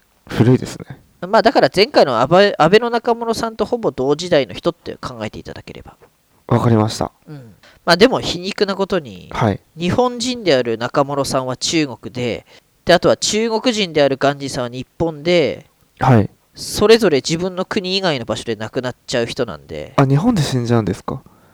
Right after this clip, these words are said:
Speaker 2: そうなのよ。
Speaker 1: えー。
Speaker 2: うん。ね、日本から行った中村さんは中国で死んじゃうしね。
Speaker 1: はい。
Speaker 2: うん。そういう、そこがちょっ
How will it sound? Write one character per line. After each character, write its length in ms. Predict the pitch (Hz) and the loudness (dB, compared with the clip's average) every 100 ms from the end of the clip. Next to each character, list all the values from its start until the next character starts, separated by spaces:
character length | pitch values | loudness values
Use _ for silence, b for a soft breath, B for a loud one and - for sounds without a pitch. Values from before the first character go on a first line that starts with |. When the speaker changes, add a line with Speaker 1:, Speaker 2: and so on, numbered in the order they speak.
| b | b
Speaker 2:
そ 200 | - 214 | -2 0
う 40 | 170 | 0
な 120 | 110 | -4
の 80 | 92 | -10
よ。 160 | 80 | -2
Speaker 1:
え 40 | - | 0
ー。 800 | - - - - - - - - | 2 2 -2 -4 -6 -6 -6 -2
Speaker 2:
う 20 | |
ん。 20 | |
ね、 220 | 156 190 180 | 2 2 2
日 120 | 185 | 0
本 180 | 214 214 | 0 2
か 140 | 185 | 4
ら 80 | 147 | 4
行 80 | 127 | 2
っ 20 | |
た 120 | 127 | -2
中 200 | 127 127 | -4 -4
村 140 | 123 120 | -6 -6
さ 100 | 120 | -6
ん 20 | |
は 80 | 120 | -6
中 180 | - 131 | -8 -10
国 200 | 113 92 | -14 -12
で 60 | |
死 160 | - 117 | -12 -12
ん 60 | |
じ 100 | 113 | -12
ゃ 40 | 104 | -12
う 40 | |
し 160 | - - | -12 -14
ね。 220 | 95 87 - | -18 -18 -8
Speaker 1:
は 600 | 131 127 120 113 107 - | 0 2 4 2 0 -4
い。 20 | - | -6
Speaker 2:
う 60 | |
ん。 400 | 127 120 107 101 - | -6 -6 -8 -10 -4
そ 180 | 196 | 2
う 40 | 190 | 4
い 120 | 185 | 4
う、 80 | - | 0
そ 100 | 202 | -2
こ 100 | 196 | 0
が 120 | 185 | 0
ち 100 | |
ょ 40 | |
っ 40 | 196 | 0